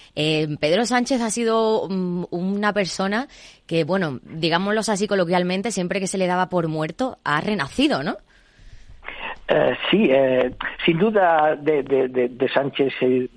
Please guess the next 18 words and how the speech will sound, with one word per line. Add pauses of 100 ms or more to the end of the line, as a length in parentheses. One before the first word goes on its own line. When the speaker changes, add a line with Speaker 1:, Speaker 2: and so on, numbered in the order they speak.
(180)
Speaker 2:
se
le
dice
rocoso,
resistente,
resiliente,
Speaker 1:
Ujú.
Speaker 2:
resiliente,
etcétera. (340)
Y
lo
es, (240)
ah,
por
supuesto
que
lo
es.